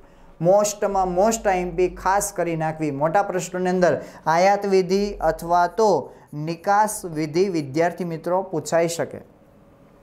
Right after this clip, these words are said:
તો વિદ્યાર્થી મિત્રો, આ પ્રમાણે તમે અહીંયા પ્રશ્નપત્ર બેની ચર્ચા કરી. વિદ્યાર્થી મિત્રો, આ જ રીતે હજી ચેનલ ઉપર તમે નવા હો અને ચેનલ સબસ્ક્રાઇબ ન કરી હોય તો કરી શકો છો, જેથી કરીને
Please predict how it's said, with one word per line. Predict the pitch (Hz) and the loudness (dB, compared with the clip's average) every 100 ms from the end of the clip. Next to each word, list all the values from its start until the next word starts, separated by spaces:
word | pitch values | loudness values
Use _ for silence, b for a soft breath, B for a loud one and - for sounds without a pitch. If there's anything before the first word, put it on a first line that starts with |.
| - - B - | -20 -20 B 0
તો | 156 | 2
વિદ્યાર્થી | 160 156 185 180 | 4 4 4 2
મિત્રો, | 185 185 185 | 0 2 0
આ | 180 165 180 | 0 0 0
પ્રમાણે | 180 175 175 160 117 - _ _ _ _ - - - - - - - - - - | 0 0 0 0 -4 -8 _ _ _ _ -20 -20 -18 -16 -16 -18 -20 -20 -14 0
તમે | 165 175 156 160 180 | 2 4 2 0 0
અહીંયા | 170 165 156 190 - - | 2 2 2 -2 -10 -10
પ્રશ્નપત્ર | 170 185 185 - 175 160 160 160 | 0 0 0 -2 0 0 0 -2
બેની | 151 175 202 175 | 2 0 0 -2
ચર્ચા | 131 143 - 139 | -4 -4 -2 -4
કરી. | - 120 113 - - | -4 -8 -10 -14 -2
વિદ્યાર્થી | 170 165 190 185 | 0 2 2 2
મિત્રો, | 180 170 147 - | -4 -6 -8 -4
આ | 139 190 | 0 0
જ | 180 | 2
રીતે | 165 160 131 104 - - - - - - - - | 2 2 -2 -10 -14 -20 -20 -20 -18 -18 -12 -2
હજી | 139 170 | 2 4
ચેનલ | 175 180 185 180 | 4 4 4 2
ઉપર | 180 175 | 2 0
તમે | 180 175 | 0 -2
નવા | 175 175 170 | -2 0 0
હો | 160 170 175 | 2 0 0
અને | 165 147 | 0 -4
ચેનલ | 156 160 156 | -2 -2 -2
સબસ્ક્રાઇબ | 151 151 - 156 147 123 | -2 -4 -4 -2 0 0
ન | 139 175 | 0 0
કરી | 185 185 180 | 2 2 4
હોય | 165 170 | 2 0
તો | 165 | 0
કરી | 160 180 180 | 0 2 2
શકો | 180 165 175 | 0 -2 -2
છો, | 175 156 | -2 -2
જેથી | 165 180 185 | 0 2 2
કરીને | 160 147 139 156 196 | 2 2 0 0 0